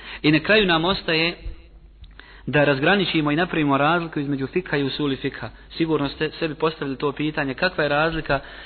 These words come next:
između fikha i usuli fikha. Kratko rečeno, razlika između fikha i usuli fikha jeste u tome što usuli fik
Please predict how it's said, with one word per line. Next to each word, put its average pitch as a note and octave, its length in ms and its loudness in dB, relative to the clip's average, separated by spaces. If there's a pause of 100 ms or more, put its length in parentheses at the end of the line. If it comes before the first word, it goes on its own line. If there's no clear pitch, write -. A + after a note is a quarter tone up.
(120)
između C#3 280 2
fikha D3+ 300 2
i C#3+ 60 6
usuli C#3 360 4
fikha. - 320 -2 (960)
Kratko A#3+ 340 4
rečeno, D#3+ 460 2 (720)
razlika F3 460 2
između D3 280 2
fikha F3 260 -2
i D3+ 60 4
usuli D3 360 2
fikha E3+ 260 0
jeste D3+ 280 2
u C#3+ 60 4
tome D#3 400 4 (560)
što D3 540 2 (360)
usuli E3+ 400 2
fik G3+ 220 -2